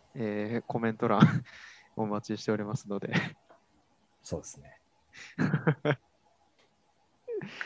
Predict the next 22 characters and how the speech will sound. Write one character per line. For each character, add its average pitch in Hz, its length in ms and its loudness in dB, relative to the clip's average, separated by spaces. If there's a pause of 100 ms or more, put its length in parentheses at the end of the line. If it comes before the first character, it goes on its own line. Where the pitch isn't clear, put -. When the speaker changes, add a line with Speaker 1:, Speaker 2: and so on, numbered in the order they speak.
(580)
Speaker 1:
チ - 140 -12
ャ 117 100 -10
ン 113 120 -16
ネ 120 100 -4
ル 120 160 4
登 117 200 10
録 123 200 10
者 107 140 6
が 101 80 2
い 101 120 0
る 120 120 2
か 113 160 4
で 98 120 0
あ 98 120 0
ろ 104 160 0
う 101 80 4
立 117 180 0
ち - 120 0
振 - 120 0
る 98 100 -2
舞 104 160 -12
い。 - 40 -20